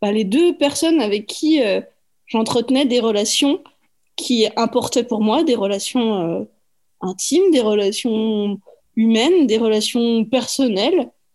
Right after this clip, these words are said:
bah, si ces personnes-là me trouvent belle, eh ben, j'ai tout gagné parce que, en fait, euh, quitte à l'être, euh, bah, c'était pour eux que je l'ai, enfin, p-,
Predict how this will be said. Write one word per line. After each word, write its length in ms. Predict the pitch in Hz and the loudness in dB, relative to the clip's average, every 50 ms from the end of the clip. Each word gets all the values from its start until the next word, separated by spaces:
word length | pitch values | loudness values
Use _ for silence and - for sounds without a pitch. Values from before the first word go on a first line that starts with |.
| _ _ _ _ _ _ _ - | _ _ _ _ _ _ _ -6
bah, 160 | 196 233 247 | -2 -2 -2
si 220 | 226 - - - 302 | -2 -2 0 0 0
ces 220 | 311 - 415 415 | 0 0 0 0
personnes-là 560 | 415 349 311 277 - - 285 247 240 226 247 | 0 -2 -2 -2 -2 -2 -2 0 0 2 2
me 300 | 285 294 262 262 262 254 | 2 2 2 0 -2 -6
trouvent 260 | 220 - - 233 226 214 | -8 -6 -4 -4 -4 -2
belle, 260 | 226 - 247 277 - - _ _ _ _ - | 0 0 -2 -2 -6 -10 _ _ _ _ -6
eh 60 | 226 | -4
ben, 520 | 180 214 208 220 220 214 214 214 208 214 - _ - | -2 0 0 0 0 0 0 -2 -4 -6 -12 _ -2
j'ai 120 | 233 254 | -2 0
tout 120 | 247 277 262 | 0 2 2
gagné 200 | 262 330 349 453 523 508 | 4 4 4 4 4 2
parce 160 | 466 370 311 - | 2 0 0 0
que, 120 | 302 285 | 0 2
en 120 | 285 277 | 2 0
fait, 340 | 277 - - 320 349 - - | 0 0 0 0 0 0 0
euh, 160 | 269 240 233 226 - - _ _ _ _ _ _ | 0 0 0 -2 -4 -10 _ _ _ _ _ _
quitte 200 | - 277 226 262 | -6 -4 0 2
à 80 | 277 277 | 2 4
l'être, 280 | 311 349 - - - | 2 2 0 0 -2
euh, 120 | 240 214 214 | 0 0 0
bah, 240 | 190 220 226 226 220 | 0 0 -2 -2 -2
c'était 380 | 220 - - - 226 - 233 | -4 -8 -10 -10 -4 -4 -4
pour 220 | 185 - 277 302 381 | -2 0 0 2 2
eux 120 | 453 453 440 | 2 2 2
que 120 | 370 359 | 2 2
je 80 | 349 349 | 4 4
l'ai, 180 | 320 320 - | 2 2 0
enfin, 260 | 240 247 269 226 202 220 | 0 -2 -2 -2 -2 -2
p-, 280 | 254 - 233 220 214 | -2 -2 -2 -4 -6